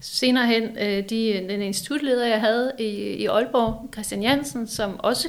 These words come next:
kunne se noget i mig, som jeg måske ikke selv kunne se. Og på den måde synes jeg bare, at jeg kan pege på en række mennesker,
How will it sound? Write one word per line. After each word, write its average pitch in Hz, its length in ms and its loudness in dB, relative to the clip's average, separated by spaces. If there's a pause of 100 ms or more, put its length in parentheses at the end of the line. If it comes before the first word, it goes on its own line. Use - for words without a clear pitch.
kunne 262 160 -2
se - 480 -2
noget 220 340 2
i - 60 -2
mig, 214 240 -2
som 226 160 -8
jeg 208 100 -6
måske 208 220 -8
ikke - 140 -8
selv 247 180 -8
kunne 226 120 -12
se. - 200 -10 (360)
Og 208 100 0
på 254 60 4
den 285 120 6
måde 262 120 4
synes 254 220 -2
jeg 254 100 0
bare, 220 220 4 (300)
at 233 120 0
jeg 233 60 4
kan 226 100 -2
pege 233 240 2
på 254 60 2
en 233 200 0
række 269 220 2
mennesker, 233 480 0